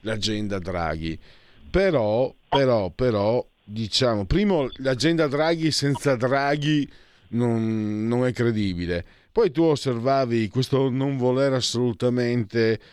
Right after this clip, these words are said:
operare scostamenti di bilancio, cioè, mm, il, il super bonus centodieci per cento, che non è colpa sua, per carità, però, diciamo, ha complicato le cose.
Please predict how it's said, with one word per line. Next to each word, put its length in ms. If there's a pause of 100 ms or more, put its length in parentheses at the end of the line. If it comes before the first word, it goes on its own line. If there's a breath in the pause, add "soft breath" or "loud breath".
(160 soft breath)
operare 600
scostamenti 760
di 100
bilancio, 960 (320 soft breath)
cioè, 320 (160)
mm, 480
il, 240
il 120
super 320
bonus 360
centodieci 720
per 180
cento, 840
che 100
non 160
è 60
colpa 300
sua, 280
per 160
carità, 480
però, 400 (340 soft breath)
diciamo, 540
ha 80
complicato 680
le 120
cose. 560